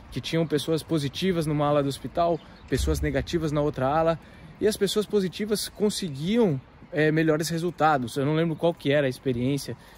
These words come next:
se eram pessoas com câncer, mas era alguma coisa assim. Mas a ala positiva, as pessoas mais alegres, elas tiveram melhores resultados.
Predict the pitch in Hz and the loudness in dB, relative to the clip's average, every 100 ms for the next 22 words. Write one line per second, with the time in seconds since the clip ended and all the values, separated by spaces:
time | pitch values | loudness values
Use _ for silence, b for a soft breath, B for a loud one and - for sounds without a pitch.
0 | B - 127 131 120 120 120 117 127 143 | B -4 -2 -2 -6 -6 -6 -6 -2 0
1 | 131 123 143 156 160 160 180 180 170 151 | -2 -2 0 0 0 -2 -4 -2 -4 -2
2 | 135 139 165 185 180 156 127 - 165 190 | -2 0 0 -2 -2 -4 -4 -4 -2 -2
3 | 131 - B B 120 - 123 139 131 135 | -2 -6 B B -10 -6 -4 -4 -2 -2
4 | 123 117 143 180 143 120 - B B B | -2 0 2 2 0 -6 -12 B B B
5 | - 131 135 - - 156 151 160 156 151 | 0 0 0 -4 -6 0 0 2 0 0
6 | 147 147 160 - 123 120 107 - | -2 -4 -4 -2 -2 -2 -6 -16